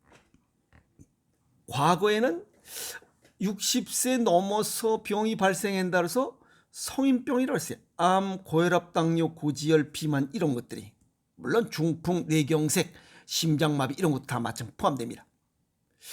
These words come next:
그런데 이제 이것이 육십 세 이상에서만 생기는 것이 아니라 그냥 남녀노소에 관계없이 젊은 시절에 스무 살 때부터 막 생기는 거예요.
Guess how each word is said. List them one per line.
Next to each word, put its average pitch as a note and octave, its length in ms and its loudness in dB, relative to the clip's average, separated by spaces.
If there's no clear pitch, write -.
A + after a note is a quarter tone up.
그런데 F3 520 4
이제 C4 200 -2
이것이 C#4+ 540 -2
육십 G3 500 -4
세 C4 140 0
이상에서만 F#3+ 1040 0
생기는 D#3+ 460 2
것이 C3+ 200 0
아니라 B2 400 2
그냥 G4 300 -6
남녀노소에 B3+ 920 2
관계없이 G#3+ 720 -2
젊은 C4+ 480 0
시절에 - 500 -6
스무 - 400 -4
살 B3+ 200 0
때부터 - 240 -8
막 E4+ 240 -4
생기는 C#4 280 0
거예요. G2 160 -8